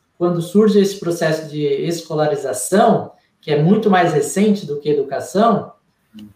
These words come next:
Speaker 1: é, foi trazido para as escolas, para as, é, é, essa possibilidade de impor para um número maior de pessoas a forma de ver o mundo de alguns grupos.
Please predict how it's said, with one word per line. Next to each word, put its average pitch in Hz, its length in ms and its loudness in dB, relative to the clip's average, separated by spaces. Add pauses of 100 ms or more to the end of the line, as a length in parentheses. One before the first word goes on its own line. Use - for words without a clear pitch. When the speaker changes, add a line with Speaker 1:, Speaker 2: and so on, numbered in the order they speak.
(200)
Speaker 1:
é, 131 460 -6 (160)
foi - 220 6
trazido 180 580 2
para 180 100 0
as 170 160 2
escolas, 175 520 2
para 156 180 -8
as, 156 120 -6 (280)
é, 160 160 -12
é, - 480 -20 (160)
essa 175 960 2 (380)
possibilidade 202 920 6
de 196 240 -2
impor 202 720 2 (680)
para 190 160 2
um 202 80 6
número 233 360 4
maior 208 500 0
de 214 120 -12
pessoas - 1040 -8 (340)
a 214 100 -2
forma 208 400 2
de 208 140 0
ver 208 240 6
o 220 140 2
mundo 208 280 2
de 208 80 0
alguns 226 400 0
grupos. 196 560 -2